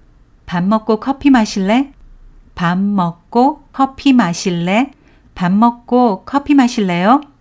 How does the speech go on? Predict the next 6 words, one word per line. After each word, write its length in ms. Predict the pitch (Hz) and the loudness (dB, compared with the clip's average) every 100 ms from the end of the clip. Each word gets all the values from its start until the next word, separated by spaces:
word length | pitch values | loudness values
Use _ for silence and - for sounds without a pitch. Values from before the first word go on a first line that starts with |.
| _ | _
밥 160 | 175 180 | -2 0
먹고 420 | 196 196 254 254 | 0 0 -4 -2
커피 320 | 269 277 277 | -2 0 2
마실래요?" 720 | 233 214 208 175 170 196 254 - - _ | 2 0 -2 -2 -2 -2 -4 -8 -20 _
오늘부터 540 | - 220 269 269 254 247 | 0 4 4 2 0 0
일일이에요. 880 | 190 220 233 214 190 185 190 202 | 2 2 4 2 0 0 0 -2